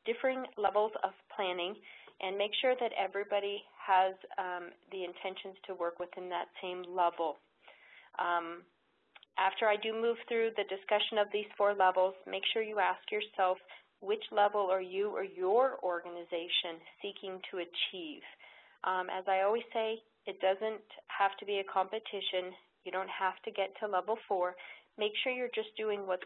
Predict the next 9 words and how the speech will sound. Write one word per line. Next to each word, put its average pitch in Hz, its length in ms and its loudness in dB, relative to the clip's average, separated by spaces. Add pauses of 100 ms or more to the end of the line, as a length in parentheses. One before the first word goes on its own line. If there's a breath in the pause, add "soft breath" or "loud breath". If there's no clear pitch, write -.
comfortable 202 480 -4 (120)
for 185 80 -4
your 185 420 0
organization. 175 840 -6 (800)
Um, 170 220 -6 (380 loud breath)
if 175 160 0
you 185 160 -4
start 202 200 4
out 208 240 6